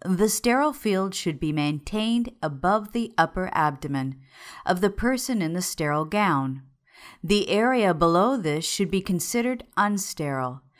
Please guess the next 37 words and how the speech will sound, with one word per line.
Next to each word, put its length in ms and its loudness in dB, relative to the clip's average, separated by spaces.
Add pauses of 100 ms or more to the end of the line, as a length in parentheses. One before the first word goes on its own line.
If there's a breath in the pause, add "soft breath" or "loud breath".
(220 loud breath)
and 200 2
hands 460 0
and 120 2
arms 280 2
should 260 -6
not 240 2
be 100 0
allowed 420 2
to 100 -4
go 200 0
below 480 2
the 240 -4
upper 400 2
abdomen 680 2 (440 loud breath)
and 180 2
into 360 2
the 220 -2
unsterile 720 0
area. 580 0 (720 soft breath)
Similarly, 880 -4 (120)
the 200 2
working 500 0
area 320 -2
should 260 -6
be 140 -6
placed 480 -8
at 100 -4
a 60 -6
sufficient 600 -6
height 380 -8
to 140 -6
allow 360 0
the 120 -6
procedure 600 -8
to 160 -14
be 160 -8
done 460 -4